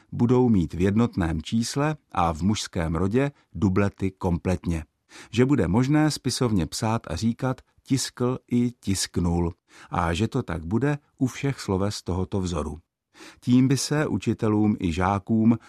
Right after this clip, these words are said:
značně zjednodušil život a zároveň by nic, jak věřím,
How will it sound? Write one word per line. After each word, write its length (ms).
značně 560
zjednodušil 760
život 380
a 120
zároveň 580
by 140
nic, 380
jak 220
věřím, 520